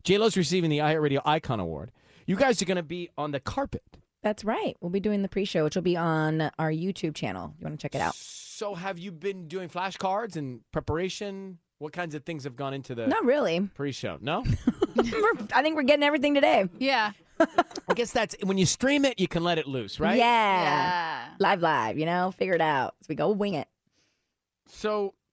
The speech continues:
Speaker 1: Song of the Year. There's a whole bunch of 'em there.
Speaker 2: It's like every song we're playing, or we have played.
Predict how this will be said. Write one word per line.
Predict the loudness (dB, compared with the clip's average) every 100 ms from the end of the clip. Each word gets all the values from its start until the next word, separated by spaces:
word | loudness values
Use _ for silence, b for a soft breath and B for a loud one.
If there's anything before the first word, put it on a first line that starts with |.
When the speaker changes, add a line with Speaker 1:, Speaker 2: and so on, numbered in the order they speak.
| -10
Speaker 1:
Song | -4 0 2 0
of | 0 -2
the | -4
Year. | -4 -4 -6 -10 _ _ _ _ _ _ _ _ _ _ _ _ _ _ _ -10
There's | -8
a |
whole | -6 -6
bunch | -6 -6
of | -10 -10
'em |
there. | -12 -14 -16 _ _ _ _ _ _ _ _ _ _ _ _ _
Speaker 2:
It's | 2 4
like | 6
every | 4 4 2
song | 2 2
we're | 0
playing, | 2 2 0 -4 -10 _ _ _ 0
or |
we | 2 4
have | 2 2
played. | -2 -2